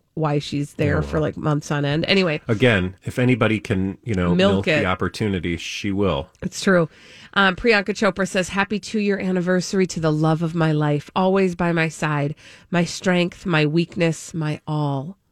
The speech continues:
Speaker 1: I love you." And, uh, Nick Jonas used a picture from their wedding day. And by the way, they did.
Speaker 2: God,
Speaker 1: It was
Speaker 2: that's
Speaker 1: a beautiful
Speaker 2: absurd.
Speaker 1: wedding day.
Speaker 2: Yeah. I mean, it, it looks like a Greek or Roman temple.
Speaker 1: Yeah.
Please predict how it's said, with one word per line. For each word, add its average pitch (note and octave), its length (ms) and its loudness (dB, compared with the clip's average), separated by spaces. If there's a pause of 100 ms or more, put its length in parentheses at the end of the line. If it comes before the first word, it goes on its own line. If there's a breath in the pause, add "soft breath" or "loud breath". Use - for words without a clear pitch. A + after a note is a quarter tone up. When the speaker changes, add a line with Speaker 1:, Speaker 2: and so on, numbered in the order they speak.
(220)
Speaker 1:
I D#3 140 0
love D3 300 0
you." D3 320 -6 (720 loud breath)
And, F#3 300 4
uh, E3 200 4
Nick G#3+ 320 2
Jonas E3 640 0
used E3 540 2
a E3 80 -2
picture E3 580 0
from D#3+ 540 0
their D#3 300 0
wedding D#3+ 500 2
day. D3 540 -4 (380)
And F#3 140 0
by G3+ 180 -4
the A3+ 100 0
way, - 60 -8
they A3+ 180 0
did. F3 220 2
Speaker 2:
God, - 100 -2
Speaker 1:
It G3 100 2
was G3+ 140 0
Speaker 2:
that's F3+ 100 2
Speaker 1:
a E3+ 40 -6
beautiful E3 720 2
Speaker 2:
absurd. F#3 60 -2
Speaker 1:
wedding E3 400 -2
day. - 240 -4
Speaker 2:
Yeah. G2+ 240 -4 (180 loud breath)
I C3+ 60 2
mean, E3 160 6
it, D#3+ 140 0
it D#3+ 120 0
looks D3+ 300 0
like D3 140 2
a G2 160 -2 (680)
Greek G#2 520 -4
or F#2 180 -6
Roman F#2 420 0
temple. G2 500 0
Speaker 1:
Yeah. G3+ 260 2